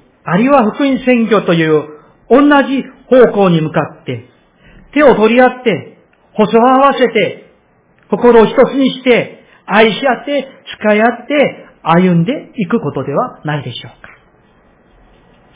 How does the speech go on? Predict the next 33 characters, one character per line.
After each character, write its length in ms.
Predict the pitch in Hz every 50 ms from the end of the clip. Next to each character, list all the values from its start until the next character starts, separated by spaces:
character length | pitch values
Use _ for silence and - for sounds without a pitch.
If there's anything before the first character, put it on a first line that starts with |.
| - - - - - -
そ 80 | 302
の 140 | 320 269 208
方 80 | 196 254 247 214 -
向 100 | 196 190
は、 480 | 170 170 190 190 170 170 - - _ _ -
神 360 | - 240 269 277 302 294 254
様 320 | - 277 277 262 269 269 269
に 120 | 262 269
向 140 | 262 277 269
か 160 | - 254 240
う 240 | 269 320 302 - -
方 220 | - - 233 202 165
向 220 | - 165 151 131
で 100 | - 123
す。 60 | - - - - - _ - _ _ _ _ _ _ _ _ _ _ _ _ _ _ _ _ _ _ _ _ _ - - - _
自 160 | - 165 196 226
分 220 | 277 320 311 311
が 100 | 285 262
決 120 | 277 - 302
め 140 | 320 294 262
た 160 | 269 254 196
方 160 | 180 226 254
向 180 | 247 - 196 170
で 100 | 156 151
は 100 | 160 208
あ 40 | 226
り 100 | 233 262
ま 120 | 247 247 190
せ 60 | -
ん。 140 | 165 147 - _ _ _ - - - - -
聖 180 | 226 226 214 202
書 100 | 196 185
が 180 | 180 180 170